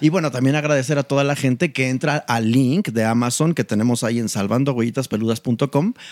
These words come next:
para, pues, alimento en seres que, que requiere. Y esta ocasión les traemos a un gato,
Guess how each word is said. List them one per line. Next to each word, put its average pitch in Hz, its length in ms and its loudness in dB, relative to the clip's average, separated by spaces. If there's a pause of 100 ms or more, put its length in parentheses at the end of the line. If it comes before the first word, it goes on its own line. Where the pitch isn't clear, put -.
(140)
para, 120 420 -2
pues, 110 200 -6
alimento 127 680 0
en 143 100 0
seres 147 340 -2
que, 110 240 -4
que 107 120 -4
requiere. 98 460 -6
Y 156 180 2
esta 226 300 0
ocasión 165 640 -2 (640)
les 170 180 2
traemos 196 400 0
a 185 80 4
un 190 240 4
gato, 233 380 -4